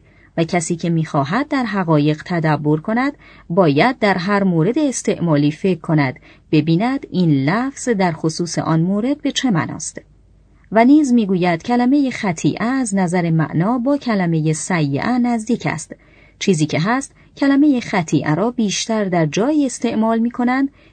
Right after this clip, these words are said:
که مورد مقصود اصلی و فی نفسه نبوده باشد،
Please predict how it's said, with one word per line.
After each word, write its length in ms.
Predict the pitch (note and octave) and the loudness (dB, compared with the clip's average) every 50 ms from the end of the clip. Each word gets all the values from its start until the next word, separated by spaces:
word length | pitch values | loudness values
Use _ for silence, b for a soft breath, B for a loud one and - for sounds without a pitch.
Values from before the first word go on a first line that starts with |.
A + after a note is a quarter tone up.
| b b | b b
که 220 | - - G#3 F3 | -2 0 2 2
مورد 460 | E3 D#3+ D#3 D3+ C#3 C#3+ G3 A#3+ C#4 C#4 - b b b b b | 4 4 4 4 4 2 2 0 0 -2 -6 b b b b b
مقصود 560 | F#3 F#3 F3 E3+ - - - - F#3 F3 F3+ | 2 2 2 0 -2 -8 -4 -2 -2 0 0
اصلی 680 | D#3+ - - D#3 D3 - - D#3+ D3+ E3 A3+ B3+ C4+ | -2 0 -2 -4 -2 -2 -2 -2 0 0 0 -2 -2
و 240 | A3+ G3+ A#3+ C4+ C#4+ | 0 0 0 0 0
فی 280 | C#4+ - - G#3 F3+ | -4 -4 -2 0 2
نفسه 440 | D#3+ D#3 C#3 C#3+ - - - F#3+ F#3 | 4 2 2 0 -2 -4 -2 0 0
نبوده 400 | F#3+ G#3+ B3 B3 F3+ F3+ D#3 D#3+ | 2 2 0 0 0 0 0 0
باشد، 400 | D3 D3+ D3+ D3+ - E3+ D#3 B2 | 2 0 -2 -2 -2 -2 -2 -2